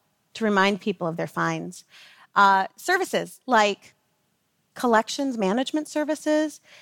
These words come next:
even telephone and email notifications can cost libraries money. And staff time is a huge cost for libraries, so that our frontline staff is standing there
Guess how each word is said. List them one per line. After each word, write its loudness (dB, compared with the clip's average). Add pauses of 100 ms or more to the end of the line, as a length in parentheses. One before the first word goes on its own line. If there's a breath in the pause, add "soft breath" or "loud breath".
(100)
even 4
telephone 0
and -4
email 0
notifications -4
can -6
cost 0
libraries 0
money. -2 (880 loud breath)
And 2
staff 0
time -2 (720)
is 4
a 2
huge -2
cost 2
for -6
libraries, 0 (600 soft breath)
so 0
that 2
our 4
frontline 0
staff 0
is -6
standing 0
there 0